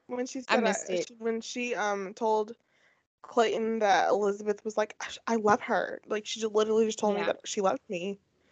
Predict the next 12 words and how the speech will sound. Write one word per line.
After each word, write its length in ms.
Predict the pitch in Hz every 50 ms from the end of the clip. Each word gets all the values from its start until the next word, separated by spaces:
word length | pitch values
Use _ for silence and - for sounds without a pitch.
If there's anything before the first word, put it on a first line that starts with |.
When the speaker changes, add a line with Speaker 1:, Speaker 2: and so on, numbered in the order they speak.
| _ _ _ _ _ _ _ _ _ _ _ _
Speaker 2:
Yeah, 340 | - 277 359 453 453 381 254 - -
and, 100 | 277 311
like, 200 | 320 320 320 -
she 180 | - 381 370
just 220 | 359 392 392 349 -
keep, 220 | - 330 285 - -
if 160 | 269 285 247
Elizabeth 400 | 277 269 277 311 320 381 370 359
apologized, 680 | 330 269 247 208 196 214 226 240 262 262 262 269 - - -
Shanae 500 | - - 254 240 233 226 233 247 247 247
would 200 | 233 240 233 220 220
have, 440 | 220 240 208 202 196 196 196 202